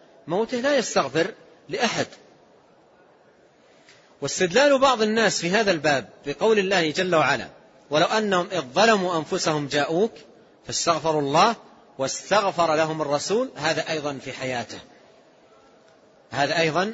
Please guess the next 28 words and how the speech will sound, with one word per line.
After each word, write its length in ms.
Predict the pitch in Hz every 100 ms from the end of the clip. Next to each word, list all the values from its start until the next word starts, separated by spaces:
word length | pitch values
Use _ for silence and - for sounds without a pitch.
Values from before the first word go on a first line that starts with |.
| -
في 140 | 170
حياته، 400 | 147 151 131 110 - - _ _ _ _
لأن 220 | 123 170
الله 180 | 175 170
قال: 280 | 165 185 214 - - -
"واستغفر 720 | 151 - - 240 196 208 175
لهم 340 | 185 180 214 254 - - -
الرسول". 500 | 190 214 226 214 113 - - _ 175
متى 280 | 220 233
يستغفر؟ 560 | 214 - 196 139 180 262 - - - - _ _ _ _ _ _ _ _ _ _ _ _ _ _ _
قال: 180 | 147 165
"إن 180 | 190 180
كان 340 | 202 220 196
ذاك 480 | 165 214 226 - - - _ _ _ _ _ _
وأنا 480 | 120 180 196 214 262 -
حي". 460 | - - 226 190 104 - - - _ _ _ _ _ _ - -
هذا 200 | - 175
كلامه 500 | 196 240 269 202 190
هو 80 | 202
عليه 220 | 151 165
الصلاة 280 | 151 160 135
والسلام، 360 | 143 - 151 117
قال: 200 | 156 180
"إن 120 | 170
كان 220 | 208 208
ذاك 320 | 185 247 -
وأنا 320 | 226 247 214
حي"، 300 | 180 226 170